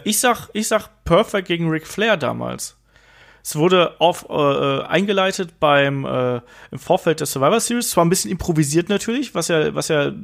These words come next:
durch die, äh, ähm, durch die Suspendierung, beziehungsweise das Verlassen von W W E vom Warrior irgendwie gekommen ist.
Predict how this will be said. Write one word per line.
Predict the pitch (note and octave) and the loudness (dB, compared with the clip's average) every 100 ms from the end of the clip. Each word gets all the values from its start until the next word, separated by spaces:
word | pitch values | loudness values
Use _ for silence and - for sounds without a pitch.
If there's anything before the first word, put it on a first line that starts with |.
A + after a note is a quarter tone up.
| - | -14
durch | - D3+ | -8 -8
die, | D#3 C#3+ | -4 -4
äh, | - B2+ B2 - - - - - - - _ _ _ | -2 -2 -4 -10 -20 -18 -18 -20 -20 -20 _ _ _
ähm, | C3+ C3 B2+ B2 B2 - | 4 6 6 4 -2 0
durch | D3+ - | 0 2
die | |
Suspendierung, | D#3 D#3 D#3+ C3 F3 A3 A3 G3+ | 0 2 0 0 0 2 2 0
beziehungsweise | D3+ D3 | -4 -4
das | C#3 | -4
Verlassen | - C#3+ D#3+ | 0 0 0
von | E3+ D3+ | -2 -2
W | C3+ | -2
W | C3+ | -4
E | - | -6
vom | D3+ - C#3 C3 G2+ | -6 -6 -6 -6 0
Warrior | C3+ F3+ F#3+ | 2 2 0
irgendwie | F3 F3+ | -4 -8
gekommen | F#3+ - G3 A3 | -10 -8 -8 -8
ist. | - | -10